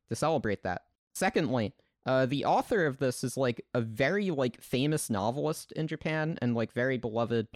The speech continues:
won a lot of awards. But Red Data Girl is not a beloved show at all,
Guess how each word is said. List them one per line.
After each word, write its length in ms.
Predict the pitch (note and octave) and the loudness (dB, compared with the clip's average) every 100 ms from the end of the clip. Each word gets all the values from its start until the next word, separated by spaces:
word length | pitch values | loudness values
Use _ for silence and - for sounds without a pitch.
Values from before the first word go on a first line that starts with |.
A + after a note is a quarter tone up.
| - - | -20 -4
won 160 | C3 D#3 | 0 2
a 60 | |
lot 220 | D3 C#3 | 4 4
of 80 | B2+ | 4
awards. 540 | A2+ A#2+ D3 G#2+ G#2 - _ _ - | 2 2 2 2 -2 -14 _ _ 0
But 200 | C#3 - | 2 4
Red 260 | C#3 A#3+ | 2 2
Data 280 | A3+ D3 E3 | 4 4 4
Girl 260 | D3 B2+ B2 | 4 4 4
is 160 | B2 | 2
not 240 | A#2+ C3+ D#3 | 4 6 6
a 60 | |
beloved 420 | C3+ B2+ B2 B2+ - | 4 2 2 0 0
show 240 | C3 B2 | 2 2
at 80 | A2 | 2
all, 360 | A#2 G#2+ G2 | 2 2 -2